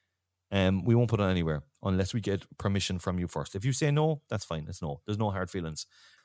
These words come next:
So that's it. That's just our little, our promise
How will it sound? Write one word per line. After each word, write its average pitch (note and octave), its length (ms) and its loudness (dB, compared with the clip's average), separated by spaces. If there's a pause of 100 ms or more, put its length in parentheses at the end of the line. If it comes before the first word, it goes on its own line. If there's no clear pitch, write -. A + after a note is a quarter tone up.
(160)
So - 120 -2
that's C#3+ 260 4
it. C3+ 80 0
That's D#3 200 4
just D#3+ 220 2
our C#3 120 6
little, A#2 340 6 (640)
our C#3 260 0
promise A3+ 540 0